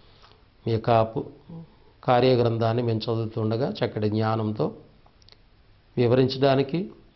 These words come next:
విన్నవారు అర్థం చేసుకున్నట్టుకు, వాటి ప్రకారంగా జీవించుటకు సహాయం చేయండి. నన్ను ప్రోత్సహించిన మా స్థానిక సంఘము సహకారం దీవించండి.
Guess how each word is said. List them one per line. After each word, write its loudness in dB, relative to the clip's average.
విన్నవారు 4
అర్థం 2
చేసుకున్నట్టుకు, -2
వాటి 0
ప్రకారంగా -2
జీవించుటకు -2
సహాయం -4
చేయండి. -8
నన్ను 2
ప్రోత్సహించిన 0
మా 0
స్థానిక 0
సంఘము -2
సహకారం -4
దీవించండి. -6